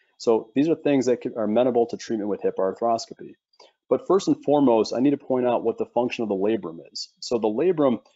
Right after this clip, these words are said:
really is a load-bearing, uh, force, just like a meniscus in the knee. However, in the, in the hip, it provides a suction seal of the hip joint. Uh, it provides joint stability by regulating the fluid lubrication.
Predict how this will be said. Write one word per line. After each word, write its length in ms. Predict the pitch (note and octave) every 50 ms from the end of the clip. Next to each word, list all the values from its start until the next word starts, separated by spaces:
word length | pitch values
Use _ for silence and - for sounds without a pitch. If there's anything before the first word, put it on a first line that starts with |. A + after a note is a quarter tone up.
| _ _ _ _
really 420 | - D3 F3 F3 D3 C#3 B2+ B2 A2+
is 220 | B2+ B2+ A2 C3+ -
a 180 | A2+ A2+ A2
load-bearing, 840 | G#2 G2+ A2+ A#2+ C3+ C#3 A#2 A2 A2 G#2+ G#2+ G#2+ G#2+ A2 G#2 G2+ G2+ -
uh, 220 | - G#2 G#2 G#2 G2+ - - _
force, 340 | - D#3 A#2 E2+ - - -
just 220 | - - B2+ - -
like 160 | C#3 C3 -
a 40 | B2
meniscus 540 | A2 A2 A2 A2+ A2+ - - A#2+ A2 -
in 60 | A2 G#2
the 100 | G2+ G#2+
knee. 300 | B2 A#2+ F#2+ D#2 - - _ _ -
However, 560 | - - B2+ D3 D3+ D3+ C3 B2 A#2+ - -
in 160 | A#2+ A2+ A2
the, 180 | G#2+ G#2+ - A2
in 100 | A2 G#2
the 100 | G2+ G2+
hip, 240 | A2+ E3+ F#3+ - - - _ _ _ _ _ - _ -
it 140 | B2+ C#3 C#3
provides 520 | - E3 E3 - C#3 C3+ C3+ C3 B2+ A2+
a 80 | A2+ G2+
suction 480 | - - C#3 C3+ - - - B2+ A#2
seal 320 | - - - B2 A#2+ A2+ A2
of 100 | F#2+ F2
the 80 | F#2+
hip 220 | - B2 C3 - -
joint. 300 | - - - - - _ _ _ _ _ -
Uh, 60 | G2+
it 120 | G2 G#2
provides 380 | - A2 F#2 A2 A2 G#2+ G#2 F#2
joint 200 | - G#2 G2+ G2
stability 460 | - - G2 G2 B2 C3+ C3 B2+ A#2+
by 140 | G#2 G#2+ G#2
regulating 540 | G2 G2+ G#2+ A2 G#2+ A2 G#2 G#2+ G#2 G#2 G#2
the 60 | F#2+ - -
fluid 220 | A2+ G#2+ G#2 F#2+
lubrication. 640 | G#2 F#2 F2+ G2 - - D3 C#3+ - - D#2+ -